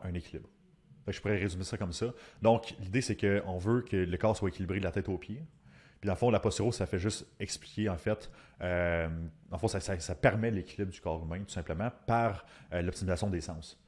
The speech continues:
Fait qu'on parle, par exemple, du toucher, on parle de la, pas de la vue, directement de la vue, mais vraiment le mouvement des yeux, finalement. Euh, on parle, par exemple, de l'équilibre. Donc, tous ces sens-là, finalement, en fait, c'est des sens que le cerveau, euh, prend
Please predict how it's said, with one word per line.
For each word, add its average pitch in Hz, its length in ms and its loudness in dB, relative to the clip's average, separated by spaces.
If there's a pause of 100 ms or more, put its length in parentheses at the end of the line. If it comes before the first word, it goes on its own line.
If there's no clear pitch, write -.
(180)
Fait 92 80 -4
qu'on 92 140 0
parle, 90 180 4
par 98 60 0
exemple, 90 220 2
du 85 80 -10
toucher, - 300 -6
on 87 80 -4
parle 90 180 -2
de 87 40 0
la, 80 320 -2 (460)
pas 131 80 4
de 110 60 4
la 101 100 6
vue, 95 140 -2
directement 95 340 4
de 95 60 2
la 87 100 4
vue, 92 200 -2
mais 95 100 2
vraiment 87 200 0
le 92 120 0
mouvement 95 280 -2
des 90 260 -2
yeux, 101 100 -2
finalement. 92 360 -8 (480)
Euh, 87 240 4 (280)
on 85 100 -6
parle, 98 420 2
par 87 120 0
exemple, 92 220 0
de 92 40 0
l'équilibre. 98 480 -4 (360)
Donc, 95 280 -2
tous 127 120 2
ces 101 120 -6
sens-là, 107 460 2
finalement, 95 420 -2 (300)
en 87 80 -2
fait, 95 100 0
c'est 92 100 0
des 90 120 0
sens 104 180 0
que - 120 -2
le 85 140 0
cerveau, 95 520 -2
euh, 80 180 -8
prend 101 320 -8